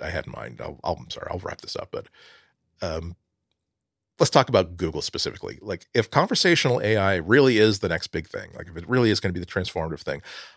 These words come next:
I have no question in my mind if Google can get there. Because they're there. I mean, they've done it. They know how to do this. They are experts. They just didn't see the urgency, so they never made something as demoable as Chat G P T.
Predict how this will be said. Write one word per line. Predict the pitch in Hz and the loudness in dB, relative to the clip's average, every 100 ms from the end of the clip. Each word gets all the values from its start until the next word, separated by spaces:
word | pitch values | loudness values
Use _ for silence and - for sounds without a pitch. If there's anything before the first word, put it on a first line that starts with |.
| _ _ | _ _
I | 127 185 | 4 6
have | 160 151 | 6 6
no | 131 | 4
question | 123 117 98 101 | 6 4 4 0
in | |
my | 92 | 0
mind | 85 82 80 | 0 0 -2
if | 76 - | -4 -2
Google | 92 82 | 0 0
can | - 76 | -4 -8
get | 78 78 | -8 -8
there. | - - - _ _ _ _ _ - | -6 -8 -10 _ _ _ _ _ -2
Because | - 139 | 4 4
they're | 110 110 | 8 6
there. | 98 117 - - - | 8 6 4 -2 -10
I | |
mean, | 82 | -4
they've | 82 90 90 | 0 -2 4
done | 107 95 | 4 4
it. | 65 - | 0 -6
They | 95 | -2
know | 95 101 | 0 2
how | 98 | 0
to | 98 | -2
do | 87 95 | -2 -2
this. | 82 - | -2 -6
They | 78 | -4
are | 78 | -2
experts. | 90 - - - - | -2 -2 -8 -12 -8
They | - | -6
just | 90 95 - | -4 -4 -2
didn't | 117 | -2
see | 101 127 | -2 -2
the | 107 101 | -2 2
urgency, | 127 120 87 - 90 | 4 4 0 -6 -8
so | - | -6
they | 98 | -4
never | 104 101 | -4 -2
made | 92 98 95 - - - | 0 2 0 -2 -18 -6
something | - 113 107 95 92 | 2 2 2 0 -2
as | 98 92 92 87 | -4 -4 -4 -4
demoable | 92 101 98 101 - 82 78 85 - - - | -2 2 0 0 -4 -4 -2 -4 -8 -14 -8
as | 71 | -6
Chat | - 80 80 | 0 0 0
G | - | -6
P | 80 78 | -8 -10
T. | - 82 60 | -6 -6 -6